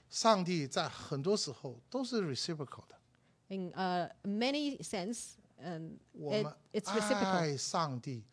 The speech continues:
Speaker 1: 保证不会吃亏。我敢打下这个保单，
Speaker 2: I can
Speaker 1: 好吗？
Speaker 2: guarantee you.
Speaker 1: 我下这个保单，
Speaker 2: I can guarantee you.
Speaker 1: 可以了吧？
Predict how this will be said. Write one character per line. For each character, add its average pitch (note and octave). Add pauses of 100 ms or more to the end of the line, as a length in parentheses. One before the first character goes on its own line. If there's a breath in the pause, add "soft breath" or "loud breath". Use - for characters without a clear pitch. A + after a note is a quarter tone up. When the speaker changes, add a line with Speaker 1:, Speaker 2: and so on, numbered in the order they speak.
(420)
Speaker 1:
保 F3+
证 C#4 (720)
不 C#4
会 C4+
吃 -
亏。 A3+ (260)
我 F#3
敢 F#3+
打 D3 (180)
下 F#3+
这 E3+
个 F3
保 E3
单， D#3+
Speaker 2:
I D3+
can -
Speaker 1:
好 D#3+
吗？ A#3+
Speaker 2:
guarantee A3
you. D#3+ (1300)
Speaker 1:
我 G3
下 C4
这 B3
个 A#3
保 F3+
单， F#3
Speaker 2:
I G3+
can G3
guarantee -
you. A3
Speaker 1:
可 A3
以 G3+
了 F3
吧？ D#3